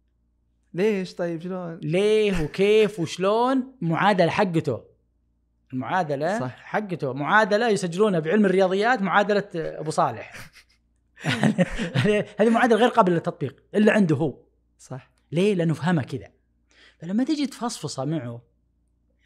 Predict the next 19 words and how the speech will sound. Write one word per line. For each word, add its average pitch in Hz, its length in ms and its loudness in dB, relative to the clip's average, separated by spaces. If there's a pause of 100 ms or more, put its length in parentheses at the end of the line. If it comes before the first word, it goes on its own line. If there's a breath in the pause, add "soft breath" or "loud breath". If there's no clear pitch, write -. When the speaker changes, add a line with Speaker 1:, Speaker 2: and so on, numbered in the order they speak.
(160)
Speaker 2:
آه، 139 320 -20 (320)
يعني 117 320 -18
تجلس 165 340 -6
معه 131 180 -6
الجلسة 131 340 -6
الاستشارية 117 580 -10
ذي 107 120 -12
وتفصفص - 760 -12
معه 131 320 -12 (760)
الخطأ 135 360 -8
اللي 123 120 -8
واقع 131 280 -8
فيه، 107 340 -16 (720)
تجده 226 560 -2
إنه 180 400 -6 (320)
ما 170 140 -2
حسب 160 300 -6
حساب 151 240 -6
الأجار 117 380 -12